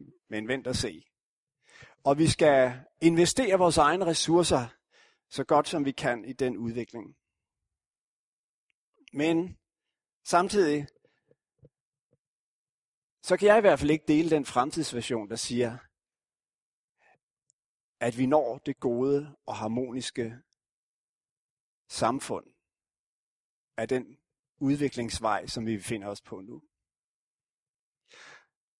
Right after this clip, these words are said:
Og det skyldes, at jeg tror ikke, det samfund, det opstår, når drivkraften for udviklingen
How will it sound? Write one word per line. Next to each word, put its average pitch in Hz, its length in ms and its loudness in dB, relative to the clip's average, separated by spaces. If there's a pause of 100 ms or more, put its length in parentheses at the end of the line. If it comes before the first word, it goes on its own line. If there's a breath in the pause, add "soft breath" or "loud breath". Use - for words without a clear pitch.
Og 156 120 4
det 214 80 6
skyldes, 214 380 -2
at 185 60 4
jeg 180 100 2
tror 220 200 0
ikke, 156 160 -2
det 175 80 -4
samfund, 165 440 -2
det 160 100 -2
opstår, 123 720 -2 (880)
når 131 120 -6
drivkraften 123 800 -4
for - 140 -8
udviklingen 120 760 -6